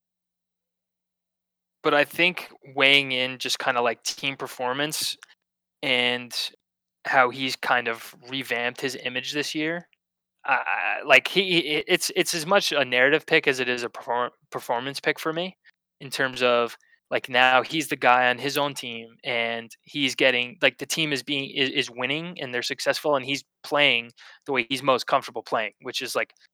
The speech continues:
not shooting threes, attacking the rim, taking some mid-range, and playing tough defense. Like, he is just really playing Jimmy Butler basketball.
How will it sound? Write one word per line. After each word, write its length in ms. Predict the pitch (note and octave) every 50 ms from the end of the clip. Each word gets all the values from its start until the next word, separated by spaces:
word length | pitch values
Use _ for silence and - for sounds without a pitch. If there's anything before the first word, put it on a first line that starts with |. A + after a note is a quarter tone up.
| _ -
not 160 | - A#2+ A#2+
shooting 280 | - - D3+ D3 C#3
threes, 420 | C3+ - C3+ C3+ B2+ B2+ B2+ A#2+ -
attacking 460 | - - - - A#2 A2 - - C#3+
the 80 | C3+ C3
rim, 400 | B2+ B2 B2 A#2+ A#2+ A#2+ A#2 - _ _ _ _ _ _
taking 280 | - - B2 - B2+ B2+
some 200 | - - D3+ C#3
mid-range, 800 | C3+ C3+ B2+ B2+ C3 B2+ B2 B2+ B2+ B2 B2 B2 B2 B2 - - _ _ _ _ -
and 140 | B2+ A#2 -
playing 280 | - C3 B2 B2 B2
tough 220 | A2 - C3 A2+ - _ _ -
defense. 420 | B2+ A#2 - - A2 G2+ - - D#3+ -
Like, 140 | B2 A2+ -
he 160 | D3+ C#3+ C3+
is 160 | C3 B2 -
just 180 | - - - - _
really 260 | C3+ C3+ C3+ B2+ B2
playing 380 | A#2 _ - A#2+ A2+ A#2 A#2 A#2
Jimmy 220 | - B2+ A#2+ A#2+
Butler 320 | A2+ G#2+ A#2 B2 B2 B2 A#2+
basketball. 640 | - A2+ A2 A2 - - D3+ - C#3+ C#3+ D#3+ E3